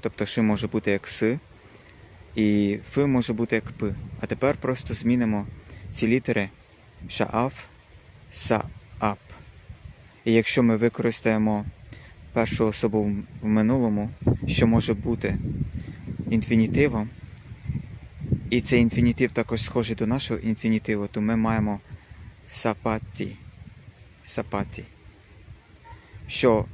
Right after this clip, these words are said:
означає сопіти, і що означає сапати теж, видавати звуки, е, вдихаючи, видихаючи.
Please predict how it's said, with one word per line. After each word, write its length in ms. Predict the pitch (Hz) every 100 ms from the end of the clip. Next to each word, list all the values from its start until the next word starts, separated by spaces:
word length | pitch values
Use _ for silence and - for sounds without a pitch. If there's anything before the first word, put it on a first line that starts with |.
| - -
означає 540 | 107 113 - 113 101
сопіти, 580 | - 107 127 143 147 147 - - - - - - - - - -
і 80 | 120
що 160 | 123
означає 720 | 113 117 107 - - 110 104
сапати 540 | 107 - 117 113 - 104
теж, 420 | 113 101 - -
видавати 680 | 110 101 110 110 - 101 98
звуки, 540 | 104 104 123 143 - 120 - - - - - - - - 107
е, 240 | 104 101
вдихаючи, 880 | 98 - 113 110 123 117 110 110 101 98
видихаючи. 640 | 107 98 - 113 104 -